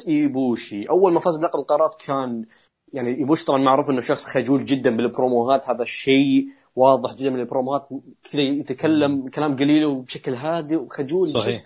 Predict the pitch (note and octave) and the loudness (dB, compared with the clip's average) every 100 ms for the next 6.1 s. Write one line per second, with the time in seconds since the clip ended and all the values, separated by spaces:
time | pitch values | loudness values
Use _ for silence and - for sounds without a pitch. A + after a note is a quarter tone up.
0 | _ E3 G3 G3 D#3 - - - _ - | _ -2 0 0 -2 -6 -20 -20 _ -10
1 | B2 B2+ B2 D3 C#3 C#3 C3 A#2 B2 C3 | -4 -2 -2 -2 -2 -2 -4 -4 0 0
2 | B2+ A2 B2+ A2 B2+ A#2+ A2+ C3 B2 B2 | 0 -4 -4 -6 -4 -6 -4 -4 -2 -2
3 | A#2+ A2 A2 B2 - - _ _ _ _ | -2 -2 0 -2 -4 -12 _ _ _ _
4 | _ C3 B2 C#3+ C3+ B2 B2+ A#2+ C3 B2+ | _ 2 2 4 2 2 2 0 0 0
5 | - A2 A#2 G#2+ A2+ A#2+ - A#2 C3+ - | 0 -2 -2 -2 -2 -2 -4 -4 -4 -8